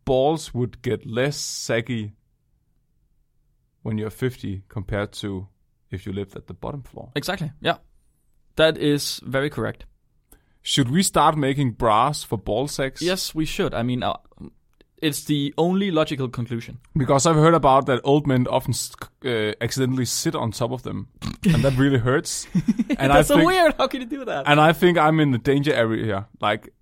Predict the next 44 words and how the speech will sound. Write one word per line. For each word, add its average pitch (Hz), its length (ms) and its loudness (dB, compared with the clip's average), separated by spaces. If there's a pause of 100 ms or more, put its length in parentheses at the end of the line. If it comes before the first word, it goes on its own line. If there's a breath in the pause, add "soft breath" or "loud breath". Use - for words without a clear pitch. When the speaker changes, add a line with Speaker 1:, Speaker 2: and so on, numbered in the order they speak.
(540)
Speaker 1:
I, 123 140 4
Speaker 2:
Ah. 165 260 2
Speaker 1:
I'm, 143 120 2
I'm 139 260 2
soon 175 320 4
hitting 147 360 2
that 131 140 -2
length 120 360 -2
where 110 240 0
it 107 80 -4
would 123 240 -4
become 110 320 -4
possible. - 320 -4
Speaker 2:
Wow, 214 160 4
do 131 100 0
you 156 80 4
live 175 140 0
very 156 160 0
close 165 240 -4
to - 80 -16
the 135 120 -8
ground? 139 220 -4 (680)
Speaker 1:
Yeah. 107 180 -2 (560)
I 127 60 4
used 151 240 4
to 131 80 -6
dig 143 180 2
a 147 60 2
lot 123 140 2
of 127 100 -4
holes 135 340 0
as 123 120 -6
a - 40 -14
kid, 143 220 -2
so 110 140 -2
I - 20 2
would 113 160 -2
even 123 160 -2
be, 110 100 -2
like, 98 300 -4
underground. - 460 -6
Speaker 2:
That 110 100 -6
makes - 160 -8
sense. - 280 -12